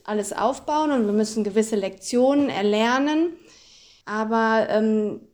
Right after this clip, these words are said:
dieses Interieur des Pferdes spielt eine derart große Rolle und die müssen wir besonders pflegen, damit er einfach wirklich auch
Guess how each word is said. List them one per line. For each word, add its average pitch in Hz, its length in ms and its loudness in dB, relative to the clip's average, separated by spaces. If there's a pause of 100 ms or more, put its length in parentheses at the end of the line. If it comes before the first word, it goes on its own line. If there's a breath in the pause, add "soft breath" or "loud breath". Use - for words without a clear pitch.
(140)
dieses 220 340 -4
Interieur 254 800 4
des 233 200 -2
Pferdes 247 300 0
spielt 240 240 -4
eine 220 220 0
derart 233 420 -2
große 233 340 0
Rolle 254 420 4
und 247 160 0
die 247 100 0
müssen 254 320 -2
wir 240 140 0
besonders 208 680 -2
pflegen, 185 540 -8 (420)
damit 202 300 -2
er 214 140 4
einfach 208 320 0
wirklich 220 340 0
auch 214 260 0